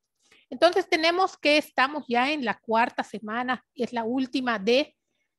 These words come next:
lógicamente, nuestro módulo dieciséis y concluimos este domingo, ¿no? Entonces tenemos que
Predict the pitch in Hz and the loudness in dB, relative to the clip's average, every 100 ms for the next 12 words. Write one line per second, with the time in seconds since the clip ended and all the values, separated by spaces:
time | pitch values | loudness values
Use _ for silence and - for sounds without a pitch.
0 | - 220 277 262 233 254 269 240 240 262 | -2 2 2 2 0 -2 -2 -2 -2 -4
1 | - 240 220 226 247 240 208 208 202 226 | -4 -4 -2 -2 -2 -2 -4 -4 -6 -6
2 | - 233 285 349 - _ _ _ _ _ | -2 0 2 -2 -8 _ _ _ _ _
3 | - 294 311 320 _ _ _ - 233 226 | -2 4 4 4 _ _ _ 0 0 0
4 | 226 233 247 247 - - 233 - 226 202 | 0 0 0 -2 -4 -2 -2 0 -2 -2
5 | 202 196 185 185 180 - _ _ _ _ | -4 -6 -10 -10 -10 -12 _ _ _ _
6 | - 226 269 285 - 240 262 294 320 - | -8 0 0 0 -2 -4 -2 -2 -4 -4
7 | 277 302 392 - | 2 2 2 -4